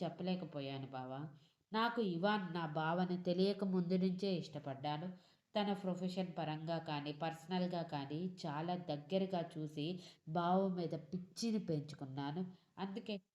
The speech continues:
అవకాశం వచ్చింది కాబట్టి పెళ్లి చేసుకున్నాను. నువ్వు కూడా శక్తిని పెళ్లి చేసుకున్నావు కదా?" అని అంటే,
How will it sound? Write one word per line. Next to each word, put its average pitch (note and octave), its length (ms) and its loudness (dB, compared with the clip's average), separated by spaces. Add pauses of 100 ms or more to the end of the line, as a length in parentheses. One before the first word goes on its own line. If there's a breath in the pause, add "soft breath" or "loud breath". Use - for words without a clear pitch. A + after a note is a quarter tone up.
(280)
అవకాశం G#3+ 600 4
వచ్చింది G#3+ 400 0
కాబట్టి A3 400 2
పెళ్లి F#3+ 380 0
చేసుకున్నాను. C3+ 720 -6 (340)
నువ్వు C4 300 2
కూడా D#4 260 6
శక్తిని G#3 480 -2
పెళ్లి F#3+ 380 0
చేసుకున్నావు D#3+ 500 -2 (100)
కదా?" E3 400 0 (360)
అని D#3 220 -2
అంటే, D#3+ 600 0